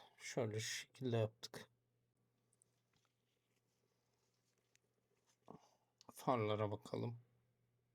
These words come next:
Farlar bir tık daha istiyor. Şimdi bunu niye tek seferde yapmayacaksın, yapmıyorsun, daha kuru yap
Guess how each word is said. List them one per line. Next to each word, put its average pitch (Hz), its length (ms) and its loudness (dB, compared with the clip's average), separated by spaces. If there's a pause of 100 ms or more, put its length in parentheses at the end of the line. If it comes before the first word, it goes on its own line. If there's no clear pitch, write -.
(3750)
Farlar 120 560 2
bir 120 120 -4
tık - 280 -6
daha 123 180 4
istiyor. 120 680 0 (480)
Şimdi 160 180 8
bunu 165 120 12
niye 180 160 12
tek 165 220 6
seferde 131 460 8
yapmayacaksın, 127 1000 4 (260)
yapmıyorsun, 139 680 8
daha 143 220 12
kuru 131 220 6
yap 120 260 8